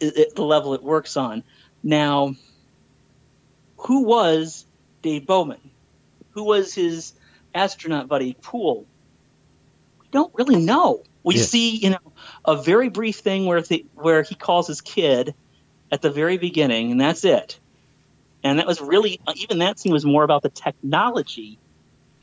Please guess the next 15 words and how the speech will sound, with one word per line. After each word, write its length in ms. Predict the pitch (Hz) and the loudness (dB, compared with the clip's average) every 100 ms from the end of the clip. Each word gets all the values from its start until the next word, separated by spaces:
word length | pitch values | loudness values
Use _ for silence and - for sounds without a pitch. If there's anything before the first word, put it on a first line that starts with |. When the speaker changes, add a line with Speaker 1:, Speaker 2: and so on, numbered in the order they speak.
| _ | _
Speaker 1:
than 160 | - 151 | -2 0
it 100 | 147 | 0
was 400 | 139 135 135 135 | 0 0 0 -2
about 440 | 147 139 123 120 - _ _ | -4 0 0 0 -4 _ _
the 80 | 147 | -10
interaction 680 | 156 147 147 143 143 - 151 | -8 -6 -2 -2 -2 -4 -6
between, 680 | 135 - 151 127 123 123 123 _ _ _ _ _ _ _ | -6 -8 -2 2 4 2 0 _ _ _ _ _ _ _
uh, 220 | 123 123 123 | -2 0 0
father 280 | 135 123 | 0 0
to 100 | 120 | -2
daughter. 340 | 123 214 202 - _ _ _ _ _ - | -2 0 0 -6 _ _ _ _ _ -4
Speaker 2:
Right. 300 | 107 87 - _ _ _ _ _ _ _ _ _ _ _ _ _ _ _ _ _ _ - | -4 -4 -8 _ _ _ _ _ _ _ _ _ _ _ _ _ _ _ _ _ _ -2
Speaker 1:
We 100 | 254 | 0
don't 180 | 277 | 2
know 320 | 214 302 - | 2 0 -2